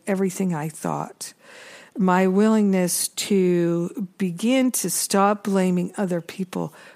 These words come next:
for how I felt. All of that was developing slowly in my twenties, in my thirties, and into my forties. But it was not until I committed to holding no grievances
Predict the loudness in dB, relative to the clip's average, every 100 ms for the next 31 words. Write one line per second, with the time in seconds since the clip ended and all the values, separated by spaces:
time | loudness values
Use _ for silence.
0 | -8 -4 0 0 0 -2 -4 -4 -6 -10
1 | -20 -10 2 4 6 6 4 2 2 4
2 | 4 4 0 0 0 0 -4 -2 2 2
3 | 2 0 -4 -2 -4 -4 -4 0 2 4
4 | 4 4 0 -4 -8 -18 _ _ -20 -20
5 | -20 -20 _ 0 2 2 -2 -4 -2 2
6 | 4 4 2 0 -4 -6 -8 -10 -2 0
7 | 2 0 0 0 -2 -2 -6 -4 -4 -2
8 | -2 -2 -2 -2 -2 -4 -6 -4 -4 -4
9 | -6 -12 -16 -20 -20 -18 -2 -2 0 -4
10 | -2 0 0 -2 0 2 2 0 -4 -2
11 | -2 0 -2 -2 -2 -2 -6 -8 -4 -4
12 | -4 -6 -2 0 0 0 -4 -6 -6 -6
13 | -8 -6 -2 0 2 0 0 -2 -6 -4
14 | -2 0 -2 -6 -10 -12 -12 -12